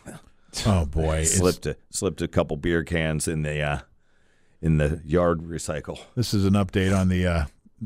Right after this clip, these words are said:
Speaker 1: replacement garbage man of Taco's beloved Poppy,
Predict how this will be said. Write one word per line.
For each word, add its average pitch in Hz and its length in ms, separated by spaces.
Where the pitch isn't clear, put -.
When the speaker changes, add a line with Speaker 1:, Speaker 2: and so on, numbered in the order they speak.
Speaker 1:
replacement 107 600
garbage 104 380
man 92 200
of 82 100
Taco's 95 400
beloved 92 460
Poppy, 101 440